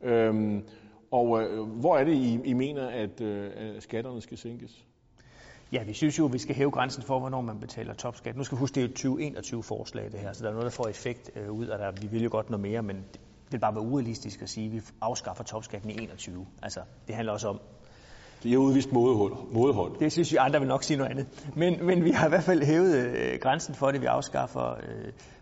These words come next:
Speaker 2: bo- og gave-, gaveafgiften. Vi nedsætter selskabsskatten med tre procent, som jo er beregninger, der ligger på, at det går alle, øh, rigere.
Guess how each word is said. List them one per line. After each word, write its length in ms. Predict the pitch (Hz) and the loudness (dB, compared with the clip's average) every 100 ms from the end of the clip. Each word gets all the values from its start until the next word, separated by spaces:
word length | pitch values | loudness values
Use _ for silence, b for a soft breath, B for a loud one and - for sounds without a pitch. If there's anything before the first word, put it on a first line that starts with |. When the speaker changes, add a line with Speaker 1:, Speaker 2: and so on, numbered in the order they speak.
| - | -2
Speaker 2:
bo- 140 | 139 | -2
og 100 | 123 | -2
gave-, 300 | 120 131 147 | -6 -6 -6
gaveafgiften. 640 | 165 135 147 131 135 - 104 | 0 4 4 2 -4 -6 -6
Vi 60 | 120 | -4
nedsætter 360 | 117 117 117 | -4 -4 -6
selskabsskatten 800 | 110 131 - 135 - - - - | -6 -8 -8 -12 -12 -12 -10 -10
med 60 | 117 | -10
tre 200 | - 123 | -10 -10
procent, 440 | 120 - 120 120 | -12 -12 -12 -12
som 180 | - 107 | -10 -8
jo 140 | 104 | -8
er 180 | 104 104 98 - | -8 -8 -10 -8
beregninger, 420 | 110 113 151 110 | -4 -2 -4 -6
der 80 | 104 | -6
ligger 180 | 107 127 | -6 -6
på, 160 | - | -6
at 140 | 110 110 | -8 -6
det 80 | 117 | -6
går 80 | |
alle, 240 | 98 113 139 - - | -6 -6 -8 -8 -18
øh, 480 | 117 113 104 - 107 | -14 -12 -12 -12 -10
rigere. 280 | 107 135 | -8 -6